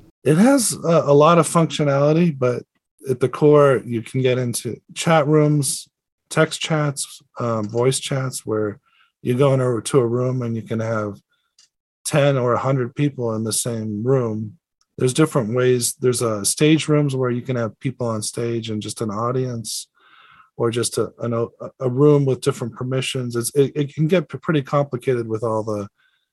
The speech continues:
different ways to set up the server and different rooms. But the idea is you have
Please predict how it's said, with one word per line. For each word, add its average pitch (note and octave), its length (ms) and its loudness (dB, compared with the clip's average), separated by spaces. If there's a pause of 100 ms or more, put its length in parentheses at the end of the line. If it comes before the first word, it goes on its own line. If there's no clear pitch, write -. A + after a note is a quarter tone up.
(200)
different C3 360 0
ways A#2 320 0
to - 180 -6
set A2+ 280 0
up G#2+ 200 -2 (280)
the - 80 -4
server B2+ 580 2
and G#2+ 140 -6
different G#2+ 320 -6
rooms. A#2 580 -4 (500)
But C3 120 0
the E3+ 120 6
idea D#3 260 6
is C#3 140 2
you C#3 80 2
have C3+ 360 4